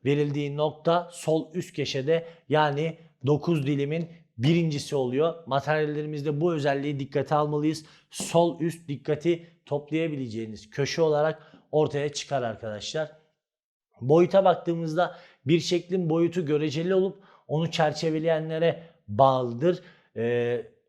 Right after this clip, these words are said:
bakın burada boyut ilişkisini, e, görebiliyorsunuz. Buradaki insan modeli bu boyuttan baktığınızda bu şekilden daha büyük gözükebiliyor. Ama altta, e, bir arabanın boyutu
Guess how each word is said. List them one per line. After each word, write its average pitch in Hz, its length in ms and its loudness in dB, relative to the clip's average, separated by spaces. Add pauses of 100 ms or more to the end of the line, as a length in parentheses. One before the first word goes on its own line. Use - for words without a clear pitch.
(380)
bakın 165 460 2
burada 160 480 4
boyut 147 580 2 (560)
ilişkisini, 165 920 -2 (120)
e, 131 220 0
görebiliyorsunuz. 160 920 0 (240)
Buradaki 165 380 2
insan 170 300 2
modeli 165 440 -2 (320)
bu 127 280 0
boyuttan 170 680 2 (100)
baktığınızda 143 1040 -2 (360)
bu 143 120 2
şekilden 170 560 0
daha 160 260 2
büyük 135 200 -4
gözükebiliyor. 131 760 0 (280)
Ama 139 260 0
altta, 151 680 2 (140)
e, 123 240 -2
bir 143 260 2
arabanın 139 460 0
boyutu 147 540 -2